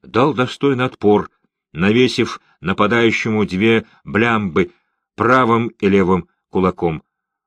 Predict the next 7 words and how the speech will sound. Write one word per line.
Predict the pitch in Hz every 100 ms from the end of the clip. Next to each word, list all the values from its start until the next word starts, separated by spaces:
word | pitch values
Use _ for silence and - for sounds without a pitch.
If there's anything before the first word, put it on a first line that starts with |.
| _ _
после | 95 98 107
чего | 101 120 120
Герасим | 107 107 110 104 101
Остапович, | 104 - 113 104 104 101 - -
сопя | - 101 98 107 110 107
и | 101
потирая | 101 92 101 101 98 95